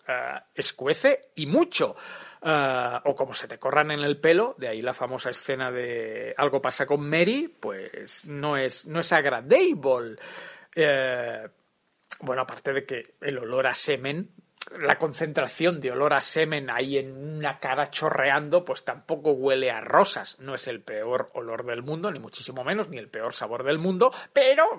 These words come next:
tampoco sería aquello que digas, "Oh, pues me voy a quedar con esta corrida en la cara lo que queda de mañana. Mira, vámonos a hacer un vermut con tus amigos y yo me voy con la cara corrida". <laughs> No, no. No, no, no. De ahí la gran venta de pañuelos Kleenex y que todo el mundo asocie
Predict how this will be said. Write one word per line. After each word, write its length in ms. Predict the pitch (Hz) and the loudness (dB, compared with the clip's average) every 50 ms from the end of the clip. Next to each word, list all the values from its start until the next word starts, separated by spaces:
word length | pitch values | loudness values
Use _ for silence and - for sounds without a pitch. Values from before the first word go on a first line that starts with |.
| 160 147 135 127 113 | -8 -14 -18 -12 -6
tampoco 420 | - 135 123 - - 175 160 180 170 | -2 -2 -2 0 0 -2 0 0 0
sería 300 | - 170 160 160 165 160 | 0 0 0 2 2 0
aquello 380 | - 160 165 165 185 190 180 - - - - - - - - - - | 2 2 2 4 4 4 2 2 -2 -16 -16 -16 -16 -16 -10 -2 2
que 140 | 190 180 | 2 4
digas, 380 | 165 165 160 143 165 - - - | 4 2 2 4 4 4 4 2
"Oh, 220 | - 320 311 285 - | 2 4 4 4 4
pues 200 | - 196 - - | 2 0 0 2
me 100 | 240 247 | 0 2
voy 160 | 240 247 220 | 4 4 4
a 80 | 190 170 | 4 4
quedar 260 | 160 147 151 170 156 | 4 6 6 4 4
con 120 | 160 147 | 4 0
esta 240 | 160 151 - 147 135 | 0 0 -2 -2 0
corrida 320 | 156 156 147 151 151 151 | 2 2 2 2 2 2
en 120 | 151 156 151 | 4 2 2
la 120 | 143 143 | 2 0
cara 240 | - 143 143 160 156 | 0 2 2 2 2
lo 140 | 160 160 151 | 2 2 2
que 120 | 156 147 | 0 2
queda 220 | - 196 165 135 127 | 2 2 2 2 2
de 80 | 127 | 0
mañana. 380 | 123 120 127 143 165 151 143 185 | -4 -6 -6 -4 -2 -2 0 2
Mira, 180 | 269 269 240 | 2 4 4
vámonos 360 | 254 277 285 277 269 247 220 233 | 4 4 4 2 2 0 2 0
a 60 | 220 | 0
hacer 180 | - 202 202 | 2 2 0
un 140 | 196 180 170 | 0 0 2
vermut 360 | 160 170 160 151 151 151 151 | 4 4 4 2 -2 -4 -2
con 180 | - 165 151 139 | 0 0 0 0
tus 180 | - 151 - - | -4 -4 -2 -2
amigos 440 | 160 208 277 269 277 269 - - | 0 0 2 4 4 4 4 2
y 140 | 185 165 156 | -4 -4 0
yo 140 | 143 190 196 | 0 0 0
me 140 | 175 170 151 | 0 0 0
voy 160 | 139 147 143 | 2 0 2
con 160 | - 151 131 | 2 0 0
la 100 | 113 113 - | 0 -2 -4
cara 240 | 147 139 127 - | -4 -4 -4 -6
corrida". 540 | - - 127 107 104 107 101 92 - - - _ _ - | -6 -6 -6 -6 -6 -12 -14 -14 -14 -16 -16 _ _ -16
<laughs> 360 | - - - 139 - _ - | -16 -16 -16 -18 -18 _ -18
No, 260 | 131 127 123 117 - - _ _ - - _ _ _ _ - | -20 -18 -16 -16 -18 -18 _ _ -20 -20 _ _ _ _ -12
no. 220 | 170 143 113 - _ _ _ _ _ _ | -10 -8 -8 -10 _ _ _ _ _ _
No, 300 | 156 143 143 135 123 113 | -14 -10 -6 -4 -4 -4
no, 180 | 107 107 107 104 95 | -4 -6 -10 -14 -14
no. 240 | 95 - - - - - 175 - | -14 -14 -14 -14 -12 -14 -14 -6
De 140 | - 147 143 | -2 0 0
ahí 180 | 123 131 143 185 | 0 0 0 2
la 160 | 202 151 123 | 2 2 2
gran 240 | 127 139 151 147 139 | 2 -2 -2 0 0
venta 320 | 143 147 147 - 165 151 | -2 0 2 2 2 2
de 240 | 131 139 139 156 147 | 4 4 2 2 2
pañuelos 640 | - 123 120 123 131 147 160 160 160 160 156 - - | 2 0 -4 -2 0 2 4 4 4 2 2 -2 -6
Kleenex 640 | - 160 156 160 160 156 175 214 226 - - - | -4 -2 0 0 0 0 -2 -2 -4 -6 -10 -10
y 60 | 143 | -8
que 120 | - 127 - | -6 -4 -2
todo 140 | 139 139 | 0 0
el 80 | 139 135 | 0 -2
mundo 240 | 135 151 147 143 143 | -4 -4 0 0 0
asocie 480 | - - 151 139 - - 151 156 156 | 2 2 -2 -2 0 0 0 0 0